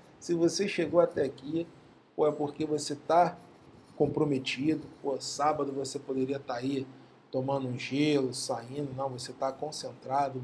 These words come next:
você tá, né, focado, você tem um objetivo. E pra você potencializar os seus estudos,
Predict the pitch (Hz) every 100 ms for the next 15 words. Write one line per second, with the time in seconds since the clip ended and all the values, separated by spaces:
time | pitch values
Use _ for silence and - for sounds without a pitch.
0 | 123 - 131 - 131 - - - - -
1 | - - 135 131 - - 170 170 - 131
2 | 135 135 135 139 - - - - - -
3 | - - - 170 180 151 151 131 127 -
4 | 127 139 135 - - - _ _ _ 170
5 | - 175 214 214 - 165 151 180 190 196
6 | 175 180 160 151 135 131 131 147 147 147
7 | - 147 170 - -